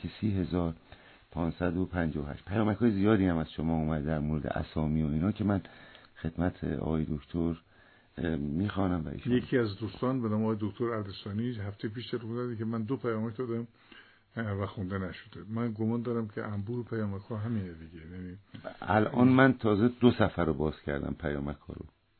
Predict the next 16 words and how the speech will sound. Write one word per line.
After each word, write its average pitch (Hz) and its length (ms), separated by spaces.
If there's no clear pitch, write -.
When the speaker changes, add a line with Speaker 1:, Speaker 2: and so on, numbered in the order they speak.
Speaker 2:
چند 113 260
صفحه 104 280
است؟ - 180
Speaker 1:
<laughs> - 680
الان 117 240
بزنم 104 400
فکر 110 160
کنم 110 260
سه 95 120
چهار 104 240
صفحهٔ 101 280
دیگه 92 240
هم 92 80
میاد 98 260
پیامک 82 480
که 98 340